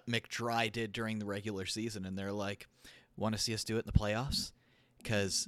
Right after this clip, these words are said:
they're, like, I don't know what is going on.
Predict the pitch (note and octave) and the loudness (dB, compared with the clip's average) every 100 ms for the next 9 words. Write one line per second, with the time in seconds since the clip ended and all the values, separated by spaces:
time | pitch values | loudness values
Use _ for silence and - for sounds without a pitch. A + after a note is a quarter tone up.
0 | G#2+ A2 A#2+ A#2 A2 G2 - - - - | -2 0 0 0 -2 -2 -2 -20 -20 -20
1 | - - - - B2 C3+ B2 F#2+ _ - | -20 -20 -12 2 8 10 8 4 _ 0
2 | B2+ A#2 A#2+ - G#2+ G#2+ G#2+ G2+ G2+ F#2+ | 2 2 0 -2 0 0 0 -2 -2 -6
3 | - G#2 G#2 G2 F#2 G2 G2+ G2 | -2 -2 -2 -4 -4 -4 -4 -6